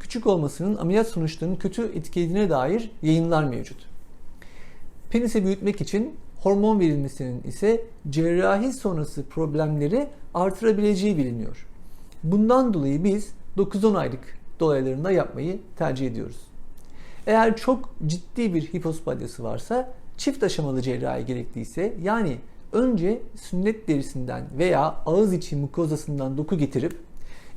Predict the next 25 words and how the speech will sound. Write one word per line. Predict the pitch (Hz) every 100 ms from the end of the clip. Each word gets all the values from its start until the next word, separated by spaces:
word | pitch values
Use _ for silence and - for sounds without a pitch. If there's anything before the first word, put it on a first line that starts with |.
| -
ikinci | - 208 262
seansta | - 226 180 170 170 151
da | 135 135 - - -
bundan | 190 190 180 175 165
tüp | 220 -
yapıp | - 147 - -
tamiri | 156 151 147 143
bitireceksek, | 135 135 127 123 - 240 - - - - -
aradan | 180 208 220 214
bir | 208
altı | 185 202 226
ay | 202
geçmesini | 151 147 143 - 190 226 - -
mutlaka | - 123 - 220 -
bekliyoruz. | 143 131 - - - - - - - -
Aynı | 190 220 202
şekilde | 156 - 127 170 247 -
yeni | 170 196
yaptığımız | 240 220 - 160 156 151
tüpten | 160 - 156 143 - - - -
kaçak | 156 247 -
olursa, | 165 127 120 - 127 135 - - -
yani | 202 226 147
fistül | - 180 160 - 233
gelişirse, | 156 127 - 120 - 220